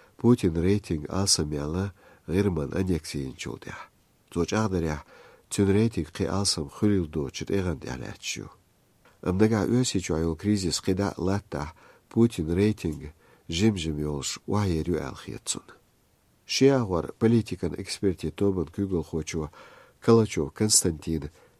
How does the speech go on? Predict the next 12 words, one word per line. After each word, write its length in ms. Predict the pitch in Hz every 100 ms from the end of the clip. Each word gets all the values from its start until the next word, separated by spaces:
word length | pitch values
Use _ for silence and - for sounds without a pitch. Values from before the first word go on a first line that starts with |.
| _
независимая 800 | 107 117 113 107 104 - 85 80 80
газетан 640 | 98 95 85 - 78 - -
интервью 480 | 104 90 80 76 73
луш 280 | 73 -
элер, 400 | - 85 95 104 - - - - _ -
цу 140 | 95
рейтингин 720 | 104 113 92 82 80 85 80 - - - _ -
қочто 520 | 113 113 - - 80
суртга 640 | - 110 110 - 78 82 - _ _ _ -
цанхатан 640 | 107 113 98 80 - 69
жуапцы 420 | - 92 - -
тө 220 | - 71